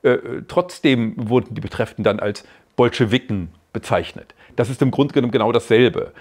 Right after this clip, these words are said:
Ja, das heißt, es wird im Grunde genommen, äh, man muss schon sagen, im Regelfalle gegen besseres Wissen so getan, als ob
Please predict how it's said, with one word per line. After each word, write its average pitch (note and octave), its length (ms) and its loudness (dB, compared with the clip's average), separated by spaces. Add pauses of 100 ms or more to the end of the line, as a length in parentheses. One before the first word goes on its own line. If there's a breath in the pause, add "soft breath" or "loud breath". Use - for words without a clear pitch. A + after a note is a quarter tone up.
(200 loud breath)
Ja, A2 100 4
das A2 160 -6
heißt, A#2+ 180 -2
es A2 140 -10
wird C#3+ 200 2
im A#2 120 -8
Grunde E3 400 2
genommen, B2+ 400 0 (540 loud breath)
äh, - 20 -14 (720)
man A2+ 140 0
muss A#2 180 -2
schon D#3+ 260 4
sagen, F2+ 460 2
im A2+ 160 2
Regelfalle G#2 600 2
gegen B2+ 360 2
besseres - 420 -2
Wissen B2+ 360 -4
so A2+ 140 -2
getan, B2 640 0 (480 loud breath)
als - 220 0
ob C#3+ 260 0